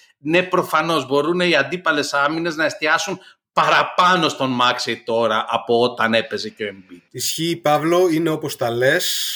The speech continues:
Speaker 2: Έχετε δίκιο, κύριε Παυλάτο μου. Και δεν είναι μόνο ο Maxey, φίλε. Λοιπόν, Ούμπρε, σαράντα οκτώ τοις εκατό field goal percentage.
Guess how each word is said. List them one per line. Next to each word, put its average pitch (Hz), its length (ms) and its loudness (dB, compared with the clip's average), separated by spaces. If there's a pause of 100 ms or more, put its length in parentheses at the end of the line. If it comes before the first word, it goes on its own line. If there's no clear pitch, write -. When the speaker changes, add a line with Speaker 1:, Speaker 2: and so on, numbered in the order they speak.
(260)
Speaker 2:
Έχετε 170 420 0
δίκιο, 156 300 0
κύριε 117 760 0 (840)
Παυλάτο 120 460 0
μου. 208 300 -6 (1040)
Και 180 200 4 (500)
δεν 214 220 2
είναι 247 100 2
μόνο 185 240 4
ο 151 100 0
Maxey, 180 320 2 (240)
φίλε. 151 360 -2 (1200)
Λοιπόν, 190 520 2 (920)
Ούμπρε, 135 540 -2 (840)
σαράντα 139 440 2
οκτώ 196 320 2
τοις 185 180 -2
εκατό 135 680 -2 (1040)
field 131 180 -2
goal 117 200 0
percentage. - 720 -8